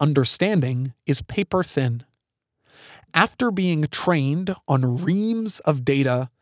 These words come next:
or given the ability to play against themselves, they are able to achieve their goals extremely effectively, oftentimes more effectively than humans.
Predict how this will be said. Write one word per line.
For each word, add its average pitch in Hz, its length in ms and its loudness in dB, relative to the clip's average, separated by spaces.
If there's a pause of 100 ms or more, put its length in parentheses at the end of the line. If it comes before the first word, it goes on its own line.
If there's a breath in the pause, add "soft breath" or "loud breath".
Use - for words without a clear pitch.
(280 soft breath)
or 143 140 2
given 170 320 2
the 190 120 2
ability 147 540 2
to - 140 -8
play 151 540 0
against 135 480 -4
themselves, 131 760 -2 (440 soft breath)
they 170 160 4
are 175 200 6
able 214 340 0
to - 220 -2
achieve 190 540 -2
their 175 160 2
goals 131 580 0
extremely 214 1040 0
effectively, 127 680 -4 (680 soft breath)
oftentimes 151 680 2
more 139 380 2
effectively 156 640 -2
than 160 220 0
humans. 160 720 -4